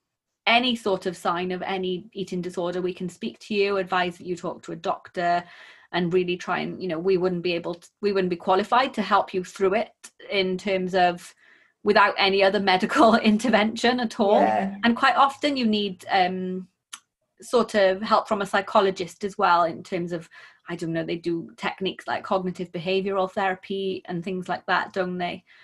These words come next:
Speaker 2: Yeah.
Speaker 1: Would you say that you are now completely over, over that? Are you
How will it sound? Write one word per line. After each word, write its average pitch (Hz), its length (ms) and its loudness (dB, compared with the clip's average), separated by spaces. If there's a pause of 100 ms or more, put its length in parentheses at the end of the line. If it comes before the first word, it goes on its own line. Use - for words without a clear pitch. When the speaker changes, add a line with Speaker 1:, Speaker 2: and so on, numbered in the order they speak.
(200)
Speaker 2:
Yeah. 214 320 8
Speaker 1:
Would 202 80 6
you 302 220 6
say 320 280 2
that 269 180 2
you 240 220 4
are 240 180 4
now 220 300 4
completely 233 1000 -2 (640)
over, 269 520 2 (120)
over 262 260 2
that? 262 320 2
Are 220 40 -2
you 214 340 -2